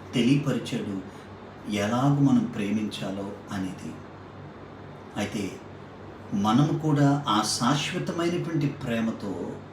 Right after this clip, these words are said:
మనం దేవుణ్ణి ప్రేమించాలి అని ఎఫ్ఎస్సి పత్రిక ఆరవ అధ్యాయం ఇరవై నాలుగవ వచనంలో చెప్పబడింది. మనము శాశ్వతమైనటువంటి ప్రేమతో,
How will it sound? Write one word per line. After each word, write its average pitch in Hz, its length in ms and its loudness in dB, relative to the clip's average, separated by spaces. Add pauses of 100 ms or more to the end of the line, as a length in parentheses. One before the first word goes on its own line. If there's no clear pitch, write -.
(960)
మనం 110 360 4
దేవుణ్ణి 131 320 6
ప్రేమించాలి 135 880 4
అని 107 380 0 (560)
ఎఫ్ఎస్సి - 420 -2
పత్రిక 104 760 -4 (500)
ఆరవ 143 460 4
అధ్యాయం 101 640 -2 (360)
ఇరవై 120 280 2
నాలుగవ 120 500 4
వచనంలో 104 600 -2
చెప్పబడింది. 98 800 -4 (880)
మనము 113 560 6 (340)
శాశ్వతమైనటువంటి 147 1400 4
ప్రేమతో, 117 680 2